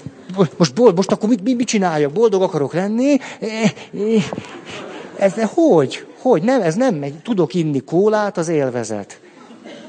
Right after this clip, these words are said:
Tudom magamat egy óra tizenöt percig még összeszedni, fegyelmezni, koncentráltnak lenni, nem hülyéskedni, maráskodni, hanem rendesen. Ebből fakad egy, egy, egy öröm.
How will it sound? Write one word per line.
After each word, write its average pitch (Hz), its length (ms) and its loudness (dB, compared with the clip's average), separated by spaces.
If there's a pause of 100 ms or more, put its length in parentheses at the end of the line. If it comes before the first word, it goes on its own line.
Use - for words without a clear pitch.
(480)
Tudom 196 280 6
magamat 190 380 2
egy 214 160 -2
óra 165 140 2
tizenöt 180 420 0
percig 190 440 -2
még 143 200 0
összeszedni, 170 680 0
fegyelmezni, 156 1000 0
koncentráltnak 160 840 0
lenni, 143 420 0 (180)
nem 185 300 2
hülyéskedni, 160 800 0
maráskodni, 147 680 2
hanem 123 220 2
rendesen. 165 720 0 (1160)
Ebből 175 280 2
fakad 170 320 0
egy, 117 200 -2
egy, 165 200 -4
egy 180 140 -4
öröm. 120 400 -2